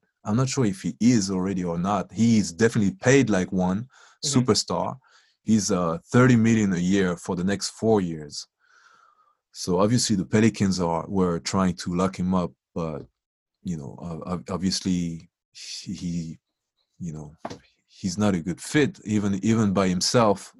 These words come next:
Speaker 1: uh, he can't do anything. Um, look at Paul George. He's by himself. Kawhi is out, but he's still, you know, he's still main, you know, making the, the Clippers relevant.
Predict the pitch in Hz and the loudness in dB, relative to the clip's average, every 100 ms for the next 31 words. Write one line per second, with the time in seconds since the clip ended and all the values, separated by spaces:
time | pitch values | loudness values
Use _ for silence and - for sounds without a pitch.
0 | - 82 85 85 92 98 90 - 104 90 | -10 -8 -6 -6 -4 -4 -4 -2 0 0
1 | 85 113 117 - 76 67 - _ - - | -2 0 0 -2 -14 -16 -20 _ -20 -20
2 | _ _ _ _ _ - 87 78 76 76 | _ _ _ _ _ -8 -6 -6 -8 -10
3 | 80 - _ _ _ _ _ - - - | -14 -20 _ _ _ _ _ -20 -20 -16
4 | - - 104 104 95 - 117 110 123 113 | -10 -2 0 2 0 2 4 6 6 4
5 | 95 - 110 98 104 101 - 123 104 - | 4 0 0 2 2 2 2 2 2 0
6 | 117 113 98 87 101 107 - 101 104 104 | 2 4 2 0 0 0 0 -2 0 0
7 | - 120 117 110 101 95 110 110 98 98 | 2 4 4 2 0 -2 -4 -2 0 0
8 | 113 - 127 110 117 113 101 - 117 101 | 0 2 2 4 2 0 -4 -6 -2 -2
9 | 95 95 - - 101 107 117 110 101 101 | -2 -4 -8 -4 0 0 0 -2 0 0
10 | 95 92 92 92 127 127 110 92 98 127 | 0 0 -2 0 2 2 0 0 2 2
11 | 87 69 | -2 -6